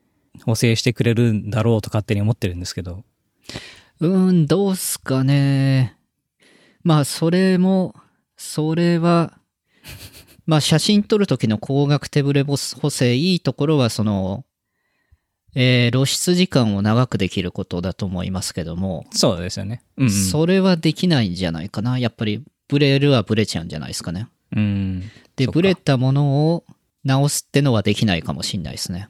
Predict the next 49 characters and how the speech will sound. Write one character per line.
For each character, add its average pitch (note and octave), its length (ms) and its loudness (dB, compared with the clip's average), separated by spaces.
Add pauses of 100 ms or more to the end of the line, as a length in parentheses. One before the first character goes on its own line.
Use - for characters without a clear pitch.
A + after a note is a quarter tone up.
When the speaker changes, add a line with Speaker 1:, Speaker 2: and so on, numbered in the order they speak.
(220)
Speaker 1:
う G#2 40 -2
ん。 G2+ 40 0
Speaker 2:
仕 G2+ 120 0
組 F#2+ 180 0
み F#2 60 -2
上。 G#2 400 -8 (580)
Speaker 1:
そ - 120 -6
う G2 40 -2
で F#2+ 40 -6
す - 60 -18
よ - 100 -16
ね。 E3 180 -4
ま D3 60 -2
あ、 - 20 2
だ D#3+ 60 2
か A#2 80 0
ら - 40 -4
暗 F#3 220 2
い G#3 60 2
と G#3+ 100 0
こ A3+ 100 2
ろ A3+ 100 4
で、 D3 300 2 (760)
え G#2+ 760 0
ー、 - 80 -20 (400)
明 C3 60 4
る C3 80 2
い A#2+ 160 2
と G#2+ 120 -2
い G2+ 60 -4
う G2 40 -6
か、 G2 220 -6
そ A#2+ 100 -6
の A2 60 -2
光 G3 220 0
が D3 120 2
足 C3+ 80 0
り C3+ 80 0
な D3 100 2
い C#3+ 40 -2
と C#3+ 100 -8
こ D3+ 80 0
ろ D3+ 100 2
で A2+ 140 -2
撮 A2 140 -2
る G2+ 80 -2
と G2+ 100 -8
き G#2 120 -6
に、 C3 260 0